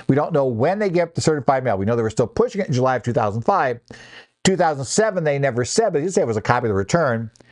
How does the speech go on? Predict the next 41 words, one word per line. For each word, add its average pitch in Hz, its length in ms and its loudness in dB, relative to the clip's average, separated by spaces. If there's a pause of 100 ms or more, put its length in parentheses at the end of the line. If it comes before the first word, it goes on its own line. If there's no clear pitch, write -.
(400)
Uh, 123 160 2
didn't 135 260 -2
say 156 140 0
a 123 60 -2
copy 156 260 -2
of 160 40 -2
the 147 40 0
return 135 460 -2
that 123 160 2
had 117 140 -2
previously 147 420 0
been 120 180 -2
filed 120 360 0
with 110 200 -2
your 110 180 0
agent 117 340 -2
in 107 140 -2
two 117 120 -2
thousand 98 300 -2
five. 131 400 0 (640)
So 151 380 0 (100)
it's 147 180 -2
not 202 220 0
clear 175 220 0
in 147 160 -2
either 160 300 0
case 156 380 -2
they 127 160 0
asked 127 280 0
the 135 80 0
I 123 40 2
R 123 80 0
S 117 100 -6
employee 113 340 0
to 110 80 -2
forward 113 320 0
the 107 60 -2
return 95 320 -2
to 95 60 -2
Ogden. 135 440 -2 (1500)
Okay. 107 200 0